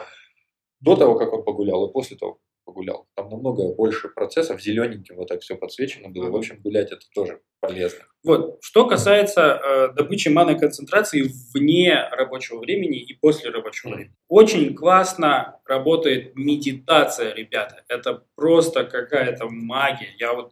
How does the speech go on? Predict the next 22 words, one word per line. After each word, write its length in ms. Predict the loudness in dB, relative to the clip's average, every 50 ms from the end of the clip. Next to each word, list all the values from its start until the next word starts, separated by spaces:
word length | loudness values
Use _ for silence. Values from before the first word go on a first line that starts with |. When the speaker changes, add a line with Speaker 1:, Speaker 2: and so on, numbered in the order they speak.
| _ _
Speaker 2:
могу 280 | -6 -4 0 2 2 2
сказать, 380 | 2 -2 -6 0 2 0 0
что, 500 | 0 -2 -6 -4 -2 -2 -2 -4 -8 -18 _ _ _ _
не 100 | -20 -20
знаю, 300 | -12 -4 -2 -2 0 0
за 100 | -2 -4
сколько, 360 | -8 0 2 2 2 2 0
за, 120 | -6 -6 -4
наверное, 320 | 0 0 2 4 4 4
лет 300 | 4 4 2 2 -2 -6
шесть 1040 | -6 -6 -4 -4 -4 -4 -4 -6 -6 -4 -4 -4 -2 0 2 2 2 0 0 -2
уже, 220 | -2 0 2 2 2
сколько 260 | 2 -2 -6 0 4
я 120 | 6 6 6
практикую 560 | 6 2 2 2 -2 -6 -2 2 2 2 2
эту 100 | 2 -4
штуку, 360 | -8 -4 -2 -2 -2 0 0
я 100 | 0 0
понимаю, 400 | 0 -2 -8 -6 -4 0 0 0
что 380 | -2 0 0 2 2 2 2 -2 _ _ _ _
медитируя, 880 | 2 2 2 0 -2 -8 -8 -6 0 2 4 4 6 6 4 4 0 -6 -10
вы 480 | -6 -2 0 0 0 -2 -4 -10 -20